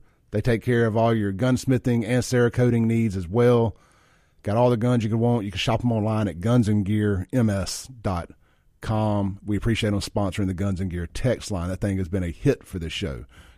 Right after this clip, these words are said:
Could not do this show without the Guns and Gear text line. Uh, you guys are such an important part of what we do here. Uh, real quick, got a call during the break. <clears throat> And I may have been reminded of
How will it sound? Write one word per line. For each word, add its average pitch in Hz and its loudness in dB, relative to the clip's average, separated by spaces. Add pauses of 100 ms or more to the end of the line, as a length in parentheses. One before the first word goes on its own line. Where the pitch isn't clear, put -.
(100)
Could 123 2
not 104 0
do 127 6
this 110 2
show 104 0
without 98 0
the 95 -10
Guns 90 -6
and 90 -8
Gear 87 -8
text 82 -8
line. 65 -8 (580)
Uh, 62 -8
you 95 -2
guys 98 0
are 87 -6
such 135 2
an 110 -2
important 101 -4
part 98 -4
of 85 -6
what 87 -6
we 80 -10
do 76 -8
here. 62 -12 (800)
Uh, 143 6
real 190 12
quick, 151 8
got 156 8
a - 4
call 139 10
during 123 6
the 110 -2
break. 101 -4 (300)
<clears throat> - -2 (520)
And 151 2 (600)
I 123 2
may 151 10
have 156 12
been 151 10
reminded 139 8
of 123 4